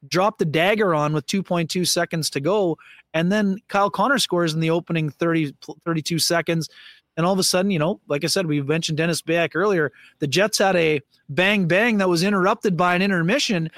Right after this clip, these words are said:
but all of a sudden they're feeling great about their effort. And yeah, the fourth line was awesome. Huss, I mean, there won't be many nights when the fourth line is at twelve or thirteen minutes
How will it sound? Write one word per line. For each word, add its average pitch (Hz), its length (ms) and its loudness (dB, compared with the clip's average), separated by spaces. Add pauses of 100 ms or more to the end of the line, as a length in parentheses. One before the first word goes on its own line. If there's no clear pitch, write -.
(220)
but 185 180 0 (140)
all 247 120 4
of 254 80 0
a 233 40 2
sudden 240 320 0
they're 226 160 0
feeling 247 360 0
great 233 360 0
about 196 380 0
their 190 200 -2
effort. 190 420 -2 (760)
And 170 120 -2
yeah, 165 100 2
the 147 100 -4
fourth 220 280 -2
line 214 160 0
was 156 100 -2
awesome. 185 320 0
Huss, 175 220 -4 (340)
I 180 40 -2
mean, 190 160 -2
there 190 180 0
won't 190 260 0
be 226 140 0
many 196 320 0
nights 170 480 -2 (240)
when 175 180 -2
the 160 80 0
fourth 190 380 -2
line 170 240 0
is 151 160 -2
at 147 120 -2
twelve 160 280 -2
or 156 80 0
thirteen 151 500 -4
minutes 151 420 -2